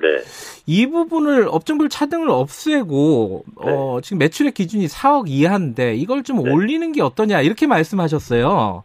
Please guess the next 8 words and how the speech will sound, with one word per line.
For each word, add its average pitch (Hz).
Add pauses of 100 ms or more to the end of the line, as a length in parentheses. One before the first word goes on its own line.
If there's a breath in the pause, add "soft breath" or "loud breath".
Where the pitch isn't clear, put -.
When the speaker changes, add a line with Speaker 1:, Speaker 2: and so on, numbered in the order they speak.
Speaker 1:
그렇죠. -
저희 101
당에서는 98
그렇게 -
했습니다. -
Speaker 2:
예. 135 (320 loud breath)
이게 262
그러면은, 240